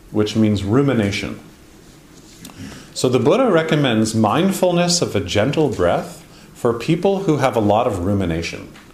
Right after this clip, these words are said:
which I'm going to say is probably every single person in this room. <clears throat>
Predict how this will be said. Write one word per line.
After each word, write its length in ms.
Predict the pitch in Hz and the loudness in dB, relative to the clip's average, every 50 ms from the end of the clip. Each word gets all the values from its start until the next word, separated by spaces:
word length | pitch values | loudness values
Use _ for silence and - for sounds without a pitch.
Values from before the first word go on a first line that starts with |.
| - - - - - - - | -20 -20 -20 -20 -20 -8 -6
which 220 | 104 104 - - | -4 -4 -2 -2
I'm 220 | - 139 180 214 226 | 0 2 4 4 4
going 300 | 214 151 143 143 143 139 | 4 4 2 2 0 -2
to 500 | - - 120 110 107 104 101 101 - - - - - - - - | -4 -2 0 0 0 0 0 -4 -6 -10 -16 -20 -20 -20 -20 -14
say 760 | - - - - - - 131 131 131 123 117 113 117 113 107 | -8 -6 -6 -6 -2 0 0 2 2 2 2 2 2 2 2
is 240 | - - 101 - | 0 0 -4 -4
probably 960 | - - - - - 117 110 113 120 120 104 95 92 92 92 90 90 92 - - | -6 -10 -14 -4 -2 0 0 2 2 0 0 0 2 2 2 0 0 -2 -2 -2
every 160 | 98 101 90 | 0 0 0
single 240 | - 92 87 85 - | 0 -2 -6 -6 -8
person 300 | - - - - - - | -8 -8 -8 -6 -8 -10
in 60 | - | -10
this 160 | - - - | -12 -10 -8
room. 1600 | 208 - 208 220 214 214 - - - - - 254 233 226 202 208 - - - 139 139 156 156 - - - 147 123 101 82 87 - | -6 -4 -4 -2 0 0 0 0 0 -2 -2 -2 0 0 0 0 -2 -2 -2 0 0 0 0 0 0 2 2 2 0 -2 -6 -8
<clears throat> 40 | - | -12